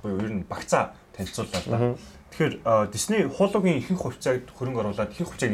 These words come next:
Speaker 1: эзэмшиж байгаа болохоор, а, Hulu-г ер нь бараг эзэмшиж байгаа гэж хэлж болно.
Speaker 2: Тэг, Hulu нь гэдэг нь бас яг Netflix-тэй адилхан стриминг платформ байгаа шүү.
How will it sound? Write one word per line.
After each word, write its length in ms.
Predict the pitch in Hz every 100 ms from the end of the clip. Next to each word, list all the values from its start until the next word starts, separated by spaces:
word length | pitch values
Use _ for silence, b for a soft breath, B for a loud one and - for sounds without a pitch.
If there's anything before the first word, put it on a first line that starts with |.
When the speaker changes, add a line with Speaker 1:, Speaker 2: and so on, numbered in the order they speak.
| 101
Speaker 1:
эзэмшиж 160 | 113 -
байгаа 200 | 127 98
болохоор, 180 | 101 - B B
а, 80 | 90
Hulu-г 320 | 120 147 135 110
ер 60 | 98
нь 20 |
бараг 160 | 98 92
эзэмшиж 240 | 110 -
байгаа 320 | - 110 98 - -
гэж 100 | 101
хэлж 160 | 92 90
болно. 240 | 85 -
Speaker 2:
Тэг, 140 | 113 -
Hulu 240 | 156 160
нь 120 | 147 123 -
гэдэг 160 | 120 123
нь 80 | 113
бас 220 | 117 -
яг 100 | 113 107
Netflix-тэй 480 | 98 120 - 117
адилхан 240 | 104 - 123
стриминг 420 | - 104 110 104 -
платформ 400 | 90 - 101 98
байгаа 160 | -
шүү. 160 | -